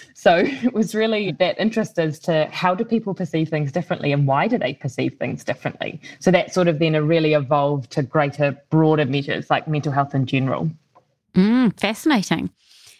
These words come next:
Speaker 2: And I'm interested to know, you know, you did your studies originally at Otago, and then you make that leap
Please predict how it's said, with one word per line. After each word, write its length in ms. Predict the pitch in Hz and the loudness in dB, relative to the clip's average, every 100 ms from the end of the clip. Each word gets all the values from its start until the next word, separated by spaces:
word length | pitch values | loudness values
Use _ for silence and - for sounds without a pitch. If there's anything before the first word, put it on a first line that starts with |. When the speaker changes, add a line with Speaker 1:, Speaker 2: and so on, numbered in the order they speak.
| - | 0
Speaker 2:
And 120 | 254 | 2
I'm 160 | 294 330 | 2 2
interested 400 | 311 262 - 226 | 0 -2 -4 0
to 80 | 202 | 2
know, 140 | 180 | 2
you 220 | 175 - | 2 2
know, 60 | 180 | 2
you 200 | 170 185 | 4 2
did 280 | 185 214 214 | 2 0 0
your 80 | 214 | 0
studies 340 | 196 180 170 | 2 0 0
originally 400 | 165 170 180 160 | 0 0 2 2
at 80 | 160 | 0
Otago, 640 | - 156 160 - - 190 - - - _ - | 0 0 0 -2 0 0 -4 -16 -20 _ 2
and 140 | 202 | 4
then 100 | 214 | 4
you 60 | 202 | 4
make 200 | 180 175 | 4 2
that 120 | - | 0
leap 280 | 170 156 | 2 2